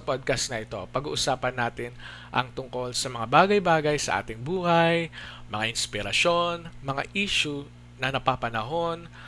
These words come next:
at kung ano-ano pang mga kashitan. Marami tayong shit sa buhay, mga shits na wala naman talaga tayong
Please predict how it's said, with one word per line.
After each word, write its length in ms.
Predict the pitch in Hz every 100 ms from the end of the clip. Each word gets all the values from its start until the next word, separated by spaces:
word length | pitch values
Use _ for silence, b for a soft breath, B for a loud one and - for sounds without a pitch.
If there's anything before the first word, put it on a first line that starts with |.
| B B
at 240 | 123 123 -
kung 320 | 135 123 123
ano-ano 400 | - 151 151 139
pang 320 | 123 127 127 120
mga 480 | 120 120 117 117 117 -
kashitan. 560 | 143 - 160 - 131 120 - - - - B B B -
Marami 320 | 180 220 233
tayong 280 | 208 202 196
shit 280 | - 180 -
sa 240 | - 143
buhay, 480 | 135 131 120 135 170
mga 240 | 151 127
shits 400 | 120 139 127 -
na 320 | 131 123 120 123 - - - B B B
wala 240 | 139 143
naman 160 | 143 143
talaga 280 | 135 135 127
tayong 360 | 120 117 127